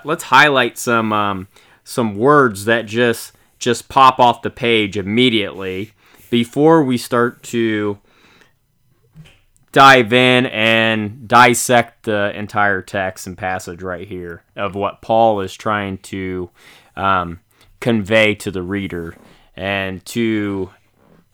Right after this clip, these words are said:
the saints here in Ephesus, um, at this time.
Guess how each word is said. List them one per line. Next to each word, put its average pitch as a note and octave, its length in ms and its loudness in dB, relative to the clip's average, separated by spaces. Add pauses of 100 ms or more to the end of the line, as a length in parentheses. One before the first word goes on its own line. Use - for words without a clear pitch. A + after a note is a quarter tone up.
(680)
the G#2+ 240 0
saints A#2 480 0
here A2+ 300 2
in F2+ 80 -6
Ephesus, F#2 720 -6 (480)
um, F2 480 -6 (360)
at G2+ 200 -4
this F2+ 220 -12
time. F2 480 -6